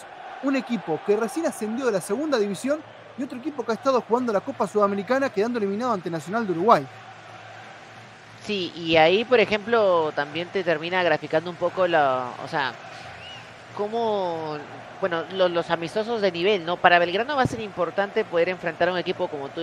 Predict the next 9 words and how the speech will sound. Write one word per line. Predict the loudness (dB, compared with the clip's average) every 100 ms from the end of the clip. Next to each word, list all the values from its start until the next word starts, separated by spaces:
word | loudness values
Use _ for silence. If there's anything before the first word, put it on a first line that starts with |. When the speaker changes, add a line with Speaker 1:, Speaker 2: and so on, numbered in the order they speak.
| -6
Speaker 2:
mencionas, | -8 -8 -8 -8
como | -8 -10
Unión, | -8 -6 -6 -2
que, | 0 2 2 0 -2 -4
que | -8
estuvo | -4 0 0
jugando | 0 -2 0
la | 0
Sudamericana, | 0 -8 -6 -4 2 4 4 2